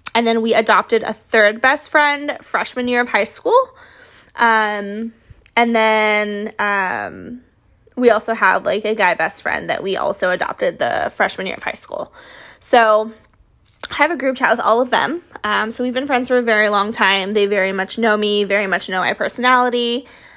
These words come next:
um, have spent a lot of time together. And so I asked them, I'm like, "Hey guys, random question, but, like, can you tell me some things that I'm good at?"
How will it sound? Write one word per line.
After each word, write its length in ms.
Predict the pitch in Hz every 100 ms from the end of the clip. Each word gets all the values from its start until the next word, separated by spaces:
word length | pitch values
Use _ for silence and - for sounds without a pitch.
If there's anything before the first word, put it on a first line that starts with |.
| _
um, 280 | 214 214 226
have 120 | 240
spent 180 | - 311
a 80 | 269
lot 180 | 214 190
of 80 |
time 200 | 196 135
together. 500 | - 110 - 62 254 _ _ _ _ _ _
And 260 | 208 214 214
so 140 | 220
I 60 | 185
asked 380 | - - 453 -
them, 200 | 139 185
I'm 100 | 208
like, 240 | 196 - _ _ _ _ _ _ _ _ _ _
"Hey 240 | - 453
guys, 680 | 269 208 214 233 247 - - - -
random 500 | 214 247 269 269 254
question, 540 | 254 262 277 247 233 240
but, 160 | 214
like, 220 | 208 208
can 120 | 220 247
you 240 | 247 240
tell 200 | 240 240
me 180 | 240 254
some 180 | 277 269
things 220 | 208 226
that 100 | 202
I'm 180 | 202 220
good 180 | 240
at?" 360 | 370 107 80